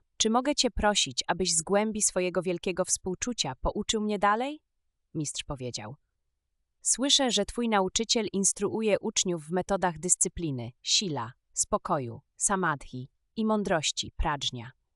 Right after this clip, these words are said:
Nie rozmawiałem jeszcze z twoim nauczycielem. Mówi o dyscyplinie, spokoju i mądrości, ale w jaki sposób to praktykuje?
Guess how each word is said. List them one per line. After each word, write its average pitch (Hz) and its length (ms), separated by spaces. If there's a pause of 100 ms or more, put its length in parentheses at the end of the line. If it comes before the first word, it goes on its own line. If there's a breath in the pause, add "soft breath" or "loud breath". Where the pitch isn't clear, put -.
(520)
Nie 214 160
rozmawiałem 226 640
jeszcze 143 300
z - 80
twoim 143 280
nauczycielem. 135 800 (600)
Mówi 226 300
o 208 80
dyscyplinie, 175 720
spokoju 170 540
i 196 120
mądrości, 196 760
ale 202 200
w - 20
jaki 214 240
sposób - 380
to 160 100
praktykuje? 147 640